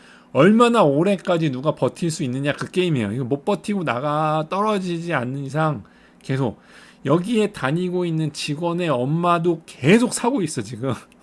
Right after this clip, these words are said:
<laughs> 몇만 불어치 사는지 몰라, 그 아주머니. 지금 엄청 많이 사셨거든요. 계속 사고 있다.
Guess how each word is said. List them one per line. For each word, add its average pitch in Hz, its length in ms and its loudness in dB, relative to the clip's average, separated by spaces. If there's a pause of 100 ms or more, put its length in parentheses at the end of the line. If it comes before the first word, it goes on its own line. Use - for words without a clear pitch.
(300)
<laughs> - 560 -16
몇만 262 400 10
불어치 240 340 2
사는지 196 360 0
몰라, 139 280 0
그 143 160 -4
아주머니. 113 520 -2
지금 107 320 -8
엄청 160 360 0
많이 139 140 2
사셨거든요. 190 600 -4 (520)
계속 151 400 0
사고 185 260 -2
있다. 123 300 -10